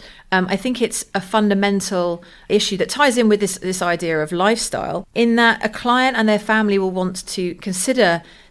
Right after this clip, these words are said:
their lives, th-, th-, th-, they're able to live their lives in the way they want to live them and not be restrained by security protocol. However, it's a case of explaining what can happen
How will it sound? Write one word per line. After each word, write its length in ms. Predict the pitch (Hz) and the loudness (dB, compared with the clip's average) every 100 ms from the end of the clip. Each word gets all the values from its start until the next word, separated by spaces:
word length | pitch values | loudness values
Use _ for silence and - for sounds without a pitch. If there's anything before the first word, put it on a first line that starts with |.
| - | -2
their 160 | 185 | 2
lives, 540 | 190 202 196 185 - - - - - | 4 4 4 2 -4 -10 -16 -20 -8
th-, 180 | - 208 | -2 -2
th-, 120 | - | -2
th-, 240 | 202 190 202 | -2 0 2
they're 160 | 202 | 2
able 180 | 262 262 | 2 0
to 100 | 214 | -2
live 120 | 190 | 0
their 100 | 185 | 0
lives 260 | 180 175 175 | 2 0 -2
in 60 | |
the 60 | 180 | -2
way 120 | 170 | 0
they 120 | 170 | -2
want 160 | 165 - | -4 -6
to 100 | 185 | -2
live 260 | 208 233 - | 2 2 0
them 140 | - | -6
and 100 | 165 | -2
not 160 | 185 185 | -2 -2
be 120 | 175 | -4
restrained 600 | 180 - 214 220 196 180 | -4 -4 0 0 0 0
by 160 | 170 | -2
security 540 | 160 180 - 160 156 160 | -2 -8 -6 -6 -6 -6
protocol. 680 | - 220 220 - 156 160 _ - | 0 0 0 -8 -10 -10 _ -4
However, 480 | 208 208 196 196 - | 2 4 4 0 -2
it's 260 | 202 - 208 | -4 -6 -6
a 40 | |
case 340 | - 196 190 - | -4 -2 -2 -2
of 260 | 185 185 | -2 -4
explaining 640 | 170 - - 214 208 185 185 | -10 -8 -2 0 2 0 -2
what 220 | 185 - | -4 -6
can 180 | 190 180 | -6 -4
happen 500 | 180 185 175 170 | -6 -4 -4 -4